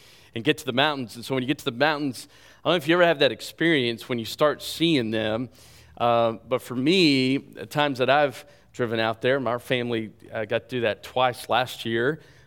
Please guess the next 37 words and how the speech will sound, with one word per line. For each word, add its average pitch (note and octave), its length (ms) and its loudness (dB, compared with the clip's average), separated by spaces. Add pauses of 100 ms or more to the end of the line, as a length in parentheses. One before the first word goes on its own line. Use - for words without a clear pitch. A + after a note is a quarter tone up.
which - 160 -14
was A2 100 -8
a A2 60 -8
blessing. B2 580 0
And G2 240 -8
as A2+ 220 -8
we're B2 100 -4
driving A#2+ 300 2
out B2+ 160 0
there, B2 100 2
I B2+ 40 2
just C3+ 140 -14
remember A2+ 200 -4
just G#2+ 240 -10
when A#2 100 -4
they A2 80 -2
come F3+ 320 -2
into D#3 140 0
view, A#2+ 720 0 (480)
to C3+ 80 -6
me, F#3+ 180 4
it's C#3+ 100 -2
kinda B2+ 200 -4
breathtaking. G#2+ 720 -4 (180)
It's, - 380 -10
it's A2+ 180 -8
actually C#3+ 280 0
kinda C3 220 -4
relaxing. G#2+ 720 -2
It's - 220 -14
refreshing. A#2 880 -2 (340)
There's A2+ 160 -8
something F3 360 0
about B2+ 400 2
it, G2+ 180 -12
and G#2+ 100 -12
especially C3+ 520 0